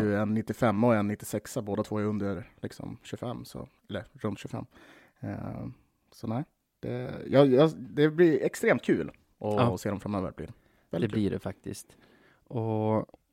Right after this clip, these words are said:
Speaker 2: alltså, om Claes Endre kan fortsätta utvecklas, han visade ju ändå i slutspelet, de åkte ju direkt, va? Eller de gick vidare från play-in, eller vad fan det heter, och åkte sen direkt mot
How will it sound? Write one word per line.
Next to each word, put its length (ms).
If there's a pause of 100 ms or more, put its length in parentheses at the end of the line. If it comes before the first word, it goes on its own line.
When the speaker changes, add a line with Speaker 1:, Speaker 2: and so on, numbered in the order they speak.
Speaker 2:
alltså, 200
om 80
Claes 260
Endre 280
kan 160
fortsätta 400
utvecklas, 920 (380)
han 200
visade 400
ju 60
ändå 340
i 140
slutspelet, 1000 (260)
de 280
åkte 300
ju 40
direkt, 480
va? 160 (220)
Eller 160
de 200
gick 180
vidare 240
från 340 (420)
play-in, 460
eller 120
vad 80
fan 140
det 80
heter, 320
och 120
åkte 200
sen 180
direkt 280
mot 180